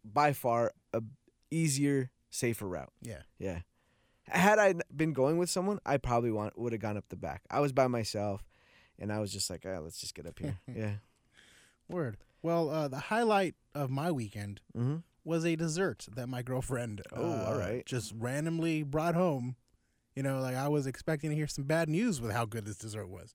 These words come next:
Speaker 1: Oh, my <laughs> God.
Speaker 2: She came home with Tillamook caramel butter pecan ice cream.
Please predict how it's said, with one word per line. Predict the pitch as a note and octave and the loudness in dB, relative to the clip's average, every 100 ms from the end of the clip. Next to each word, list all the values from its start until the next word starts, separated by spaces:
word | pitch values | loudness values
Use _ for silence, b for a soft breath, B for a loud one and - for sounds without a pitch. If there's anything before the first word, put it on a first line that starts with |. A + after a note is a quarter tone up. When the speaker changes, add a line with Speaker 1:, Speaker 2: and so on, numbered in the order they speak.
| - | -8
Speaker 1:
Oh, | A2 F#2+ | -6 -6
my | F2 - G2 | -8 -8 -8
<laughs> | - | -4
God. | D#3+ C#3+ - | -2 -2 0
Speaker 2:
She | E3+ - G3 | -2 4 4
came | G#3 | 6
home | A3+ C4 G3+ C3+ B B B | 6 6 6 2 B B B
with | C#3 D3 C3+ - - - _ - | -4 -2 -2 -4 -12 -20 _ -2
Tillamook | - A#3 C4+ D4 D#4+ - - _ _ _ - | 4 4 6 4 2 -4 -18 _ _ _ -8
caramel | - F#3 G#3+ G#3+ G#3 | 0 2 4 2 2
butter | F#3 C#3+ D3+ | 2 0 0
pecan | D3 D#3 D#3+ C#3 | -2 -4 -6 -4
ice | A#2+ | -6
cream. | - F3 | -8 -10